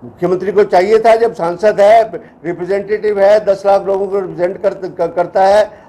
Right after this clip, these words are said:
और जब उन्होंने कह दिया कि इसकी inquiry होनी चाहिए, तो immediately मुस-, मुख्यमंत्री को इसकी inquiry करनी चाहिए।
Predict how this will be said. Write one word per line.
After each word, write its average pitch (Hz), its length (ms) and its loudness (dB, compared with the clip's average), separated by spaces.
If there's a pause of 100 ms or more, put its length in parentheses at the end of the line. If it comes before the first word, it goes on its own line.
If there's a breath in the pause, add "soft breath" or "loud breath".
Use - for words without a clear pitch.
(120)
और 165 520 2
जब 180 160 2
उन्होंने 202 340 0
कह 185 200 -2
दिया 202 220 2
कि 208 140 -2
इसकी 202 220 -6
inquiry 185 440 -2
होनी 165 260 -4
चाहिए, 214 380 0
तो - 380 -10 (680)
immediately 190 580 -2
मुस-, 185 260 -6 (260)
मुख्यमंत्री 156 680 -6
को 196 180 -6
इसकी 180 280 -8
inquiry 139 380 -4 (340 loud breath)
करनी 196 260 0
चाहिए। 165 100 -12